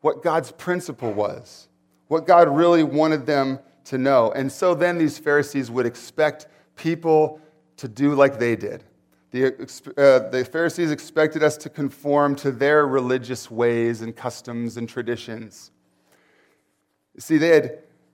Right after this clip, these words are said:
they had kind of added on. They had taken God's good laws and added their own interpretations, added their own traditions, added their own customs that went beyond God's intention,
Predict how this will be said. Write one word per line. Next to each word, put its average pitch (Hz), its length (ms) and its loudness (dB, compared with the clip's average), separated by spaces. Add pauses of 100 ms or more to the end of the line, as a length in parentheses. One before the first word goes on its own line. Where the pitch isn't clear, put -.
(180)
they 156 100 -2
had 160 140 -4
kind 175 180 0
of 147 140 0 (180)
added 151 380 4
on. 127 420 -2 (1400)
They 165 80 -4
had 165 140 -6
taken 185 400 0
God's 160 340 2
good 147 380 2
laws 131 880 2 (580)
and 139 220 -6
added 165 360 4
their 147 140 2
own 175 160 4
interpretations, 170 1300 0 (220)
added 165 340 4
their 151 140 2
own 170 160 2
traditions, 160 760 0
added 165 400 6
their 151 160 4
own 165 200 2
customs 139 760 0 (220)
that 151 320 0
went 175 380 2
beyond 170 720 4
God's 165 460 2
intention, 160 680 -8